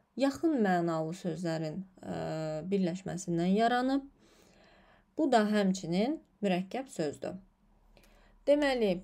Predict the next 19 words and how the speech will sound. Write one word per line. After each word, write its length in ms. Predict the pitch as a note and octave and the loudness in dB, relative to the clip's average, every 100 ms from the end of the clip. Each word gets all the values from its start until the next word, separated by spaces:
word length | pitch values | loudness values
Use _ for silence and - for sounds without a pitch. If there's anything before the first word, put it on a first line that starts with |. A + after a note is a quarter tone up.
| - | -6
bizim 520 | A#3 A3+ B3 F3 F3+ - | -6 0 2 2 -2 -6
birinci 320 | G#3+ A3 A3 A#3 | -2 0 0 0
tapşırığın 640 | G#3 F#3+ - D#3+ D#3+ D3+ | -4 -4 -8 -8 -6 -6
sualın, 640 | F3 - G3 F3 D#3+ D3+ - - | -8 -4 0 0 0 -2 -4 -6
ə, 440 | D#3+ D#3 D#3 D#3 | -4 -2 -2 -4
cavabı 640 | - G3+ F3+ F3 B3 F4 F4+ - | 0 2 2 2 2 2 0 -10
səhər 440 | - G#3+ B3+ D4+ - | -8 -4 -4 -6 -6
axşam 440 | G#3+ - - D#3 E3+ - _ _ _ | -8 -6 -6 -6 -8 -14 _ _ _
oldu. 380 | F3 D#3 D3+ D3+ F#3 - - - - - - - - - | -2 0 -2 -4 -6 -16 -20 -20 -20 -20 -20 -20 -20 -20
İkinci 400 | - F#4+ F4+ F4+ | 0 2 4 2
tapşırıq. 520 | D#4+ A3 - F3+ E3+ - - _ _ _ A3+ | 2 2 0 0 0 -2 -18 _ _ _ 0
Göy 340 | C4+ E4 F#4 | 4 6 6
rənglə 380 | D4+ D#4 C4+ A#3 G#3 | 4 4 2 2 6
verilmiş 540 | G3+ F#3 F3+ F3 F#3 - - - G#3+ | 6 6 4 2 -2 -10 -20 -8 -2
dilə 260 | B3+ D#4 C#4+ | 2 4 4
gəlib 400 | A3 F3 E3 - | 4 4 2 -2
ifadəsini 840 | F#3+ F#3+ F3+ E3+ F3 F3 - G3 F3+ G3+ | -4 -2 -2 0 -2 -4 -6 -8 -8 -8
hansı 320 | A#3+ C4 G4 | -8 -8 -6
ifadə 560 | F4 A3 F#3+ E3 E3+ | -6 -4 -2 -2 0